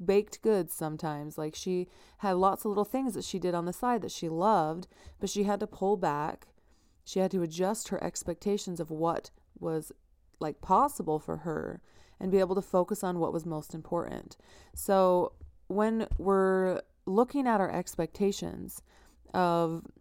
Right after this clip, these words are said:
what am I expecting of myself right now? Is this a time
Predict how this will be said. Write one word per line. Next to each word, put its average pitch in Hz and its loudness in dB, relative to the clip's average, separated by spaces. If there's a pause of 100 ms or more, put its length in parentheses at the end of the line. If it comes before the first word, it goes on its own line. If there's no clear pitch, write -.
(140)
what 190 2
am 254 0
I 247 2
expecting 180 -2
of 160 -4
myself - -6
right 165 0
now? - -10 (320)
Is 175 2
this 208 4
a 214 -2
time 196 0